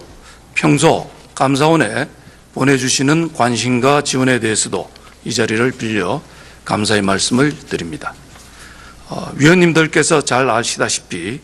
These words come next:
저희 감사원은 천구백육십삼 년에 신개원과 감찰위원회를 통합하여 발족되었습니다. 이후 지난 오십사 년간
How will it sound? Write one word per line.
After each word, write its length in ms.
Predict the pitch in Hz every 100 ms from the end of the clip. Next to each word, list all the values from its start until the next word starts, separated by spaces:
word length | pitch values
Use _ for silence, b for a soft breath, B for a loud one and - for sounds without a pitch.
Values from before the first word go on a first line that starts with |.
| - -
저희 240 | - 127
감사원은 760 | 110 107 110 131 156 117 87 156 - B B B -
천구백육십삼 1040 | - 175 160 160 165 143 139 156 - 120
년에 280 | 139 160 80 - B B B -
신개원과 880 | - 156 156 160 175 180 135 90 -
감찰위원회를 1000 | 151 175 170 151 143 143 135 147 156 -
통합하여 560 | - 185 185 147 101 87 - - -
발족되었습니다. 1200 | 117 110 - 156 - - 123 98 - 143 - - - 143 135 - - B B B B - -
이후 500 | 143 147 170 95 - B B B B
지난 420 | - 143 165 175
오십사 580 | 127 135 143 214 - 123
년간 520 | 131 160 123 87 151